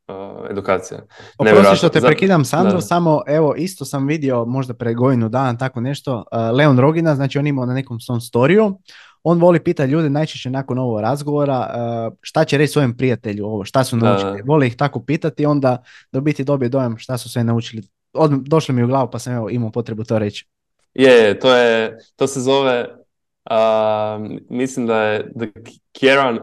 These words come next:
Speaker 1: O'Sullivan test, kao, on je to popularizirao, to pitanje, kako će objasniti, e, obitelji, članovima obitelji šta, šta je bilo danas.
Speaker 2: Da.
Speaker 1: A, tako da da, to, to je definitivno,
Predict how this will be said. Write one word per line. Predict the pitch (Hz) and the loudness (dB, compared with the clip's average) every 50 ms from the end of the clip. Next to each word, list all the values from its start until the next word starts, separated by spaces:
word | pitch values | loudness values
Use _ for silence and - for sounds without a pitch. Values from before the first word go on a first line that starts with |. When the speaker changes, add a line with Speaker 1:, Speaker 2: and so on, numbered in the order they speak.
| - | -8
Speaker 1:
O'Sullivan | - 117 123 120 - - 131 120 117 110 104 104 98 98 | -4 -2 -2 -2 0 0 0 2 2 2 0 -2 -4 -2
test, | 113 104 95 - - _ _ _ _ _ | -2 -4 -4 -4 -12 _ _ _ _ _
kao, | - 95 92 90 90 101 - | -8 -6 -6 -6 -6 -6 -2
on | - 117 110 110 | 0 2 4 4
je | 107 98 - | 2 2 4
to | 113 104 101 98 95 92 95 101 - - - - | 2 4 4 2 0 -2 -4 -8 -14 -16 -6 -4
popularizirao, | 113 101 117 110 107 107 107 104 107 113 110 107 92 | -4 2 4 4 4 4 2 2 2 2 2 2 2
to | - - 107 101 | 0 -2 -4 -2
pitanje, | - 110 104 107 95 90 90 92 95 95 | -2 -4 -4 -4 -6 -6 -8 -8 -10 -8
kako | 113 107 107 | -10 -10 -8
će | - 117 | -4 -2
objasniti, | 104 104 110 107 107 - 110 92 - - | 2 4 4 4 2 0 -8 -8 -4 -4
e, | 104 | -2
obitelji, | 98 98 98 107 107 104 101 104 107 98 95 92 | -2 0 0 0 -2 -2 -2 -2 -4 -4 -4 -6
članovima | - 113 110 110 110 104 101 | -4 -4 -2 -2 -2 -2 -2
obitelji | 98 104 107 104 107 98 95 95 | -2 -2 -4 -4 -4 -6 -6 -6
šta, | 98 - - 101 98 95 95 95 - | -8 -8 -6 -6 -4 -4 -4 -6 -8
šta | - - 110 | -6 -4 -2
je | 101 | -2
bilo | 98 104 101 98 | -2 0 -2 -2
danas. | 98 95 92 92 101 104 - _ _ _ - | -2 -2 -4 -8 -12 -14 -16 _ _ _ -10
Speaker 2:
Da. | 127 120 113 110 - - _ _ _ - | -8 -8 -8 -10 -12 -20 _ _ _ -8
Speaker 1:
A, | - 107 101 104 101 101 101 104 | -2 0 2 4 4 2 2 2
tako | 120 120 - 123 | 0 0 0 0
da | 117 117 | 0 2
da, | 113 110 101 - - - _ | 2 2 0 -2 -8 -16 _
to, | - 120 | -6 -6
to | - - - - 123 | -6 -6 -4 0 0
je | 117 | 2
definitivno, | 110 117 113 - 113 107 101 107 104 101 101 101 98 98 95 - | 2 2 0 0 -4 -8 -6 -6 -6 -4 -4 -4 -6 -8 -10 -12